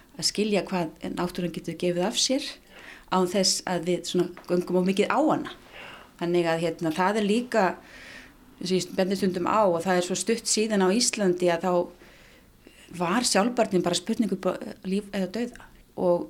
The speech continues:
í okkar byggingararfi býr svo mikið af þekkingu og skilningi á því hvernig við getum lifað sjálfbært í þessu landi sem er fátækt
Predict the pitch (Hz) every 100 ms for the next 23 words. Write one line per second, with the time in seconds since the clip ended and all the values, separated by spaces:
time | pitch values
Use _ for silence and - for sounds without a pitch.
0 | - 190 180 240 - - - 202 214 247
1 | 202 175 - 165 156 143 160 - - _
2 | - - 196 202 269 277 196 180 226 247
3 | 180 185 208 220 - - - - - -
4 | - - - - _ _ - - _ -
5 | 180 - 208 202 208 220 - 175 - 202
6 | 226 214 190 - 165 - - - - -
7 | 214 214 180 220 240 196 180 - 240 185
8 | 180 208 165 156 - 214 202 - - 185
9 | 185 180 180 190 190 170 180 170 185 190
10 | 190 175